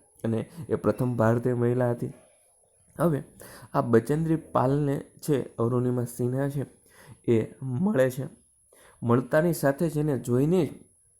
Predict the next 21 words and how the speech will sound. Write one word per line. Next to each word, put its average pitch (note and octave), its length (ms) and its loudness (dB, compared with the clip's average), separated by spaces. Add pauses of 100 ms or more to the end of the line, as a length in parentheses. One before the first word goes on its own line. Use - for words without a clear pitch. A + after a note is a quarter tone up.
(680)
આ C3+ 140 0
વ્યક્તિ, C3+ 440 0
આ B2 140 -2
મહિલા B2+ 380 2
કહે C3+ 220 -2
છે C3 200 -6 (320)
કે, D3+ 80 -2
"હવે C3+ 200 4
તારે D#3 380 2 (1300)
મનથી C3 520 2
તો F#3 180 2
તું F#3 380 -2
ચડી G3 200 2
ચૂકી F#3 320 -2
છો, C#3+ 260 -8 (100)
ફક્ત F3 260 -2
હવે C3 360 0
આ A#2+ 40 2
દેશ C3 360 2
અને C#3 180 -2
દુનિયાને C3+ 560 -2